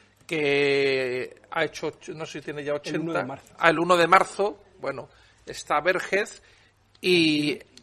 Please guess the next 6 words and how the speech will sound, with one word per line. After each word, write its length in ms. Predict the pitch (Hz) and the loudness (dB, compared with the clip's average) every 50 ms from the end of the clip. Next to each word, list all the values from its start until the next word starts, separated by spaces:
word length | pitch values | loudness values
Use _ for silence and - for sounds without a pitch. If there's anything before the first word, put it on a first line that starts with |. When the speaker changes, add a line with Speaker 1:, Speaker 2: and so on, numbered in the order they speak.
| _ _ | _ _
Speaker 1:
está 1160 | - 180 - - - - - 175 165 160 160 160 160 160 160 156 156 151 151 151 151 147 143 147 147 147 143 139 127 _ _ _ _ | -4 -4 -2 -4 0 6 8 10 12 12 12 12 12 12 12 12 10 10 8 8 6 4 2 0 -4 -8 -12 -16 -20 _ _ _ _
Speaker 2:
Artime. 400 | - 139 - - - 151 160 165 180 _ _ _ _ _ _ _ _ _ | -20 -20 -20 -20 -20 -18 -18 -18 -20 _ _ _ _ _ _ _ _ _
Speaker 1:
Artime, 720 | - 160 160 - - - 233 220 208 214 226 240 285 247 - _ _ _ | 0 2 2 0 -2 -2 0 4 6 6 6 6 4 0 -8 _ _ _
proprefecto 920 | - - - 143 147 151 151 151 - 190 185 180 - - - 185 180 170 | 0 2 2 2 2 0 0 2 4 4 4 4 2 2 6 6 8 8
del 340 | 170 170 165 165 165 165 151 | 8 6 6 6 4 2 0
Dicasterio 920 | 165 160 - 165 151 - - - 170 151 165 160 156 156 151 156 156 151 | 0 0 0 0 0 0 0 -2 0 2 2 4 4 6 6 6 4 2